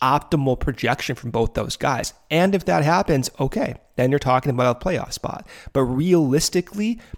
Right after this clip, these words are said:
you have to do that and, and then some to be confident that you're gonna make a playoff spot next year. It's possible, but you have to be savvy in what you do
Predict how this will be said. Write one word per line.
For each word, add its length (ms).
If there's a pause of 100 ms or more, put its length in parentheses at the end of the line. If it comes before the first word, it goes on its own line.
(260)
you 140
have 360
to 100
do 240
that 420
and, 240
and 220
then 260
some 240
to 80
be 100
confident 920 (200)
that 100
you're 60
gonna 140
make 180
a 40
playoff 280
spot 320
next 300
year. 180 (300)
It's 100
possible, 640
but 160
you 100
have 220
to 80
be 100
savvy 540
in 100
what 140
you 80
do 380